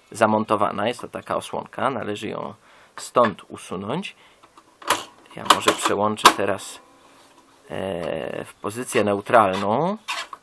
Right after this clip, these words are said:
to pokrętło. Tutaj, y, przełączanie trybu odtwarzania odbywa się w sposób mechaniczny.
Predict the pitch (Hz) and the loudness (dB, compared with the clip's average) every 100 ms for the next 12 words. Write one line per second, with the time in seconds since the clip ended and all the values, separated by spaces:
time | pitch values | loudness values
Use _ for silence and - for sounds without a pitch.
0 | _ _ - - - - - - - - | _ _ -20 -20 -18 -12 -8 -8 -10 -16
1 | _ - - - - - 113 - 123 98 | _ -8 -6 -6 -8 0 0 6 6 6
2 | - 107 127 - - - - - 320 214 | 4 4 4 -2 -18 -20 -6 2 6 6
3 | - - - - - - - 139 120 - | 6 -4 -12 -12 -12 -18 0 2 2 4
4 | 185 165 143 - 220 202 113 - 165 156 | 6 8 6 6 6 6 4 4 2 6
5 | 143 - - 127 113 160 170 120 113 156 | 6 6 6 6 8 8 8 6 6 6
6 | 165 - 131 - 151 - - - 117 143 | 6 6 0 6 6 6 2 -2 8 8
7 | 160 170 160 147 - - | 10 6 6 2 0 -4